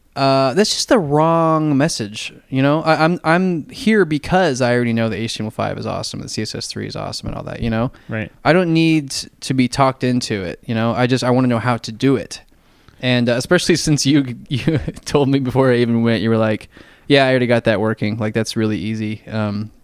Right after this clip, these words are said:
Speaker 1: I was like, "Why am I even here?" <laughs> But
Speaker 2: That's
Speaker 1: still, it's, it's really exciting, and I think that, like,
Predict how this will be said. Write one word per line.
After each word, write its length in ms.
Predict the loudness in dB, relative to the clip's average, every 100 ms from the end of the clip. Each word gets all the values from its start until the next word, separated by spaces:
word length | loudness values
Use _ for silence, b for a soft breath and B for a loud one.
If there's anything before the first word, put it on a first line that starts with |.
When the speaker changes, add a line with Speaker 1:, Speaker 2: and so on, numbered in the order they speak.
| -20 -18
Speaker 1:
I 60 | -12
was 100 | -10
like, 180 | -12 -12
"Why 120 | -10 -10
am 120 | -12
I 60 | -14
even 180 | -12
here?" 300 | -10 -10 -10 -6
<laughs> 60 | -4 -4 -6 -12 -14 -16 _ _ _ -20 B B B B B B B B
But 120 | 2 2
Speaker 2:
That's 100 | 0
Speaker 1:
still, 280 | 2 4 4
it's, 220 | 2 2
it's 220 | 0 4
really 180 | 2 2
exciting, 540 | 2 2 4 2 0
and 180 | 0 0
I 160 | 0 0
think 300 | 2 0 2
that, 260 | 0 2
like, 300 | 0 -2 -4